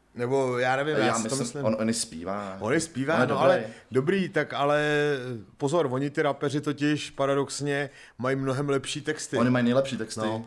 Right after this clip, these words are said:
Speaker 1: rapper, že jo, nebo rap je vlastně o tom textu. Kdežto všechno ostatní jako rock, metal a podobně, to je o té hudbě, že jo.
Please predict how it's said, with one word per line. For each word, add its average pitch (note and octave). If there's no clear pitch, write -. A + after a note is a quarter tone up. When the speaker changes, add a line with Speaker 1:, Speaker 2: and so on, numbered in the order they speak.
Speaker 1:
rapper, C#3+
že B2+
jo, C3+
nebo C#3
rap C#3+
je D3+
vlastně C#3+
o C3+
tom D#3
textu. C#3+
Kdežto C3
všechno C3+
ostatní C3
jako C3
rock, C3+
metal C3
a B2+
podobně, C3+
to C#3+
je C#3
o C3+
té C#3
hudbě, A2+
že G2
jo. E2